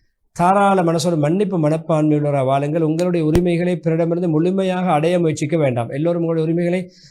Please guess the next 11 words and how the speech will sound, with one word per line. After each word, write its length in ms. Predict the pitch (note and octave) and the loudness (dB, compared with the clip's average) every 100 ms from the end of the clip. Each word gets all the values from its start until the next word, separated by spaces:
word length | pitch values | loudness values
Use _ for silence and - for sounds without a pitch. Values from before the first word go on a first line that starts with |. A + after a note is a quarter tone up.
| - | -2
நூற்றுக்கு 360 | D#3 E3 E3+ | 0 2 0
நூறு 160 | E3+ E3+ | 2 2
நிறைவேற்றுவதை 560 | D#3+ E3+ E3+ E3+ E3+ E3 | 2 2 2 0 0 0
எதிர்பார்க்க 440 | E3 D#3+ D#3 D#3 | 0 0 0 0
வேண்டாம். 300 | D3+ D3+ C3 | 0 0 -2
சில 220 | A#2+ D3 | -2 0
விடயங்களை 280 | D3+ D#3 D#3 | 0 0 -2
விட்டுக் 240 | D3 D3 | -2 -2
கொடுங்கள். 360 | D3 C#3 C3+ C3+ - _ _ _ | -2 -2 0 -2 -6 _ _ _
எப்பொழுதுமே 560 | C#3+ C#3 F3 E3+ F3 F3 E3 - _ _ _ _ _ _ _ | -8 0 0 2 2 2 0 -4 _ _ _ _ _ _ _
ஒரு 140 | C3 | -4